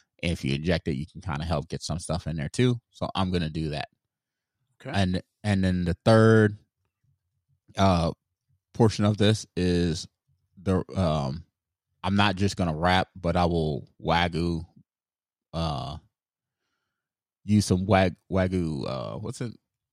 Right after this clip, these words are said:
Speaker 1: Uh, oil.
Speaker 2: Be-, the,
Speaker 1: Uh,
Speaker 2: we, beef
Speaker 1: tallow.
Speaker 2: tallow.
Speaker 1: Beef tallow, yeah.
Speaker 2: Yeah.
Speaker 1: Wagyu beef. Well, I don't know if I'm gonna use a Wagyu one, but I'm gonna use a beef tallow. And what I'll do is I'll melt it in the microwave. I'll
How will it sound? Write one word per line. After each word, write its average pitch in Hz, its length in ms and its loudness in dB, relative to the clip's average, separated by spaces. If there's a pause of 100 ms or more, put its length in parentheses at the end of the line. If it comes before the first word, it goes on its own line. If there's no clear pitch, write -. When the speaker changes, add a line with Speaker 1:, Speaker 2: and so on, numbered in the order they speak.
(100)
Speaker 1:
Uh, 76 340 0 (640)
oil. 87 300 4
Speaker 2:
Be-, - 160 -10 (460)
the, 165 440 -16
Speaker 1:
Uh, 92 300 2
Speaker 2:
we, 151 160 -8
beef 131 240 -8
Speaker 1:
tallow. 113 380 4
Speaker 2:
tallow. 90 80 -6
Speaker 1:
Beef 113 200 4
tallow, 80 300 0
yeah. 82 320 0
Speaker 2:
Yeah. - 80 -18
Speaker 1:
Wagyu 92 360 2
beef. 85 300 -2
Well, 113 160 4
I 113 140 6
don't 110 140 2
know 98 60 2
if 90 80 -2
I'm 98 80 -2
gonna 87 120 -2
use 80 140 -4
a 80 40 -2
Wagyu 78 380 -4
one, 76 160 -8
but 82 120 -4
I'm 92 60 0
gonna 95 160 0
use 90 160 0
a 80 60 -6
beef 78 220 -6
tallow. 78 400 -4 (800)
And 82 300 0
what 87 160 4
I'll 82 120 4
do 87 380 0
is 82 360 -4
I'll 82 120 -2
melt 87 300 -2
it 107 80 0
in 98 100 0
the 92 60 0
microwave. 82 500 -2
I'll 76 100 -2